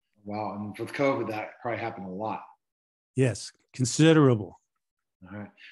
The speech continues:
Speaker 1: Where can people go find information on you and stuff? Where can they go?
Speaker 2: Well, if they want to find out about me, they can go to, uh, w w w dot toss c three dot com, uh, or you can go to our website for our zero-day protection service,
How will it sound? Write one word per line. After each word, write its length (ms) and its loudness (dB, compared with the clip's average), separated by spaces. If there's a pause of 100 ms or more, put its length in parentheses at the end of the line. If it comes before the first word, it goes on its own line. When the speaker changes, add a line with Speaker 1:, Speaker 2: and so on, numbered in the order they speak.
(160)
Speaker 1:
Where 240 6
can 140 2
people 180 6
go 380 4
find 200 0
information 480 -2
on 80 -8
you 80 -12
and 120 -16
stuff? 240 -14
Where 120 -6
can 100 -10
they 80 -8
go? 220 -8
Speaker 2:
Well, 160 10
if 100 6
they 80 8
want 200 8
to 40 4
find 280 6
out 140 6
about 260 6
me, 160 10
they 160 8
can 200 4
go 180 8
to, 300 8
uh, 140 8
w 340 8
w 240 6
w 260 6
dot 240 4
toss 500 2 (260)
c 320 8
three 280 8
dot 240 8
com, 360 8 (580)
uh, 340 6 (160)
or 160 8
you 120 8
can 180 4
go 200 8
to 240 6
our 100 8
website 680 6
for 640 6
our 160 6
zero-day 560 8
protection 520 4
service, 520 4